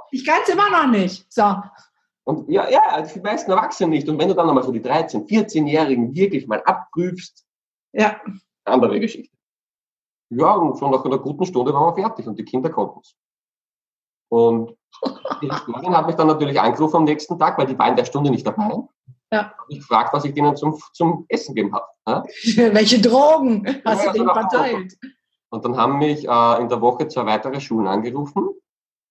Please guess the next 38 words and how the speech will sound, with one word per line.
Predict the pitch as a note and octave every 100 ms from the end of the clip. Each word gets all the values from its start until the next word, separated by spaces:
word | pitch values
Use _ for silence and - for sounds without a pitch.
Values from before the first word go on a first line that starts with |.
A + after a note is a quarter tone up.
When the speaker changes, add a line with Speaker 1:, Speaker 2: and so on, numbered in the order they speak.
| _
Speaker 2:
aus | G#2 G2+
dem | G#2+
Semmering-Gebiet | G2 G2+ A#2+ D3 D#3 D#3 E3+ G3 -
und | C#3 C#3
die | B2+
haben | A2+ C3
mich | C3+ -
gefragt, | D3 - G2 A#2 -
ob | B2+
ich |
vorbeikommen | - A#2+ - - - F3+ F3+
kann | G#2+ G#2+
zum | C3
Einmal-Eins-Lernen. | B2 A#2+ D#3 E3+ - - - - _ _ _ _ _ -
Speaker 1:
<laughs> | A3 F#3 - - - _ - -
Speaker 2:
Äh, |
ähm, | C3 C3 D#3 C#3 C3+ B2+ B2 A#2+ A2 G2+ G2 - _ _ _ _ _ _ _ _ - - _ _
ja, | A#3 A3 B3+ - -
kann | - G3+ E4+
ich, | A#2 -
ja. | A#2+ F3
Aber | B2+ B2+
wenn | B2+ A#2+
ich | -
vorbeikomme, | C3 A#2 A2 - F3
wollt's | C3+ C3 B2+
nicht, | E3 D3+
wenn | A#2+ D#3
wir |
das | E3 C3
schon | C#3
machen, | A2+ G#2 C#3+
die | C3+
anderen | A2 B2+ D#3
Fächer | D3+ - -
mit | B2 B2
dazu | _ _ B3+ D4
haben. | - -